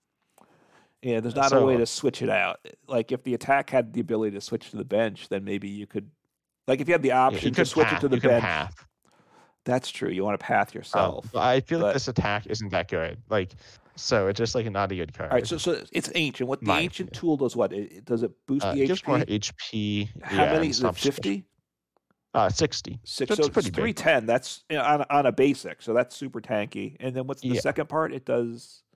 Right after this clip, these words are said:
Speaker 2: Uh, it is special condition stopping.
Speaker 1: Okay, but that doesn't stop that ability from happening.
Speaker 2: Uh, no.
Speaker 1: Which would be good too. Um, yeah,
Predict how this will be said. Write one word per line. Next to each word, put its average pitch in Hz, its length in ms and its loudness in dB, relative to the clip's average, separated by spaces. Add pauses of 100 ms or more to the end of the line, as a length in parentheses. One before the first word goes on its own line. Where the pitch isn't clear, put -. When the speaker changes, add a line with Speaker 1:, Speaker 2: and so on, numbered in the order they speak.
(180)
Speaker 2:
Uh, 98 200 2
it 78 60 2
is 120 140 2
special - 300 0
condition 73 400 -6
stopping. - 380 -8 (1300)
Speaker 1:
Okay, 104 220 -6
but - 180 -6
that 127 180 6
doesn't 117 240 -2
stop 104 420 2
that 98 200 2
ability 92 400 -2
from 92 320 -16
happening. - 580 -10 (440)
Speaker 2:
Uh, 90 220 0
no. 90 360 -4 (260)
Speaker 1:
Which - 200 -8
would 104 160 -6
be 208 140 -8
good 82 320 -6
too. - 420 -6 (160)
Um, 90 400 -10 (640)
yeah, 92 560 -4